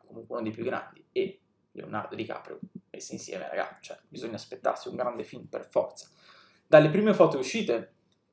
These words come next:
sembra che abbia cap-, fatto quello che ho detto prima, cioè abbia sostituito <laughs> Joaquin Phoenix, perché sembra di nuovo un ruolo un po' sopra le righe.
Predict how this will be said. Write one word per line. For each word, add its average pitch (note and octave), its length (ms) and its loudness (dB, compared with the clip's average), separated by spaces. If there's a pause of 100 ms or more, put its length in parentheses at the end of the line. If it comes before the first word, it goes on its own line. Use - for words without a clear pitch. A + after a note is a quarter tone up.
(380)
sembra C3 500 2
che B2+ 180 4
abbia B2+ 320 8
cap-, - 280 0 (160)
fatto - 240 8
quello B2+ 220 8
che C3+ 60 2
ho - 20 0
detto B2 200 0
prima, D#3 220 0
cioè - 160 0
abbia C3+ 140 2
sostituito - 720 -2
<laughs> - 40 2
Joaquin - 420 2
Phoenix, - 380 -2
perché D#3+ 200 -4
sembra C3+ 220 -2
di C3+ 80 -4
nuovo C3+ 140 4
un A#2+ 60 -2
ruolo C3+ 160 8
un - 60 0
po' - 80 -6
sopra A#2+ 280 -4
le A#2+ 120 -2
righe. G#2+ 240 -8